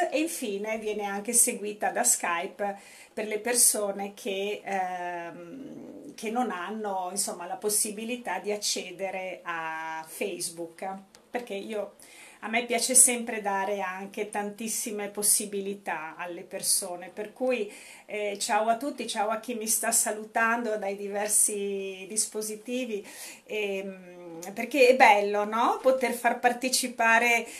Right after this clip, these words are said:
eh, tante persone. Ecco, il telefono inizia a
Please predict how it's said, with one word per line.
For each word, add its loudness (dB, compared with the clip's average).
eh, 2
tante 6
persone. 6
Ecco, -2
il -6
telefono 0
inizia -2
a -4